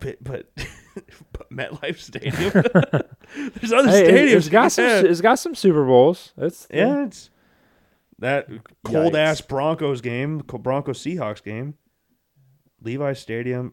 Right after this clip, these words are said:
Speaker 1: Oh God, Gillette's in there. Ugh. Gillette.
Speaker 2: Yeah, I, I bet.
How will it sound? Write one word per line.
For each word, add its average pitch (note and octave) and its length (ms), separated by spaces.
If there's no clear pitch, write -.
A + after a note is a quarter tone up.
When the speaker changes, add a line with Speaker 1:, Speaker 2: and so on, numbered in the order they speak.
Speaker 1:
Oh A2 280
God, A#2 320
Gillette's G2+ 480
in C3+ 140
there. D3 340
Ugh. G2+ 580
Gillette. D3 500
Speaker 2:
Yeah, G#2 220
I, A2 80
I - 20
bet. G#2+ 300